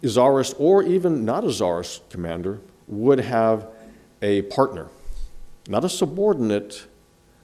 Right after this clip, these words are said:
but a partner, a commissar who would lead with him, that a commander's orders would not be valid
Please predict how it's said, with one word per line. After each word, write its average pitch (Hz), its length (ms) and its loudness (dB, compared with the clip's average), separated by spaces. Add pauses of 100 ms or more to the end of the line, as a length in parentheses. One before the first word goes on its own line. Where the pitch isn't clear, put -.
(140)
but 92 100 -6
a 90 60 -2
partner, 95 520 -4
a 87 100 -12
commissar 92 760 -4 (400)
who 123 160 2
would 104 440 2 (1120)
lead 139 440 6
with 120 380 2
him, 85 260 -8 (840)
that 98 540 0
a 101 60 -10
commander's 127 840 -2 (180)
orders 123 640 2 (280)
would 95 220 0
not 107 420 0
be 123 160 2
valid 107 520 -2